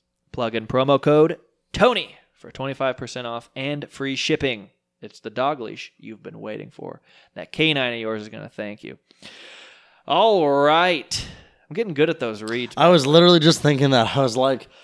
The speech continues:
Speaker 2: "We've been really doing that, the Simple Doggy stuff for a while." It reminds me of when, uh, I used to, uh,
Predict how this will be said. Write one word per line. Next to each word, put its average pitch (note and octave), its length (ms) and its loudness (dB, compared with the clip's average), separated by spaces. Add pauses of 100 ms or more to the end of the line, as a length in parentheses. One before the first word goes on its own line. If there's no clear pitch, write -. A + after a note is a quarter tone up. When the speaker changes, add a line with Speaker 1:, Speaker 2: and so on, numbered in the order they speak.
(260)
Speaker 2:
"We've D#3+ 140 0
been G#3 140 4
really C#3+ 220 6
doing C3 280 4
that, B2 400 2
the A2 100 -10
Simple C3+ 260 -2
Doggy B2+ 340 2
stuff A2 260 -4
for G#2+ 160 -6
a G2 40 -2
while." B2 400 0 (320)
It C3 80 -4
reminds D3+ 360 4
me D3+ 80 2
of C3 100 0
when, C3+ 140 2
uh, G#2+ 360 2
I B2 120 0
used C#3 320 0
to, A#2 240 0
uh, F2+ 300 -4